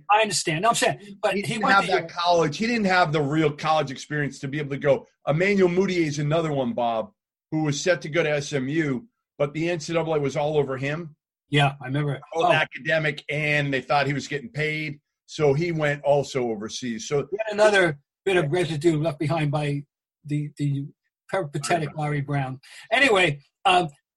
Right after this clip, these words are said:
Speaker 1: so, okay, but J-, Brandon Jennings was personally s-, capable of handling the European experience at his age. The big kid, Tyler, first name escapes
Speaker 2: Jeremy
Speaker 1: me.
Speaker 2: Tyler, Jeremy Tyler.
Speaker 1: That was a
Speaker 2: No.
Speaker 1: fiasco, right,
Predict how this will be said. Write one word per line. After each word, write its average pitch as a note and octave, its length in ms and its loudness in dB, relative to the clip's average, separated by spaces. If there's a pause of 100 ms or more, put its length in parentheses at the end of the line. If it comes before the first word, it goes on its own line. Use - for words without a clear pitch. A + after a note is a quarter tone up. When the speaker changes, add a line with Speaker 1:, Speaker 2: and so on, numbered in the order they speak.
(140)
Speaker 1:
so, G#3 360 4 (120)
okay, G#3+ 440 2
but G#3 140 0
J-, B3 140 -4
Brandon D4 280 0
Jennings A#3 360 0 (180)
was F#3+ 180 -4
personally B3 520 -2
s-, - 220 -4 (240)
capable F3+ 400 -2
of D3+ 100 -2
handling F3 400 -2
the D3 100 0
European D#3 400 -4
experience D3 600 -4 (540)
at D#3 80 -2
his C#3+ 180 -2
age. B2+ 260 -8 (600)
The E3+ 100 -4
big B3+ 280 0
kid, - 300 -2 (460)
Tyler, F#3 460 2 (420)
first F#3 240 -2
name D#3 220 0
escapes C#3+ 180 -6
Speaker 2:
Jeremy C#3+ 220 0
Speaker 1:
me. A#2+ 60 -6
Speaker 2:
Tyler, F#2 440 -6
Jeremy A2+ 320 -6
Tyler. G2 420 -8
Speaker 1:
That A3+ 120 6
was G#3+ 120 0
a E3 160 -2
Speaker 2:
No. B2+ 160 -16
Speaker 1:
fiasco, F3+ 640 0
right, C3 300 -8